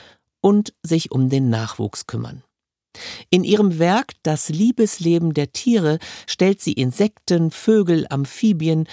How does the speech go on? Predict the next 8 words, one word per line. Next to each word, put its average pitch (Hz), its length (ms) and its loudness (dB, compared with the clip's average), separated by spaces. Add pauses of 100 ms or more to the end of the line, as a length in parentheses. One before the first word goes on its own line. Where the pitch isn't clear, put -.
(200)
und 147 220 2
Säugetiere 160 680 0
vor 175 340 0 (300)
und 180 180 0
erklärt 190 540 0
die - 200 -2
unterschiedlichsten 185 920 -2
Balzverhalten. 117 840 -10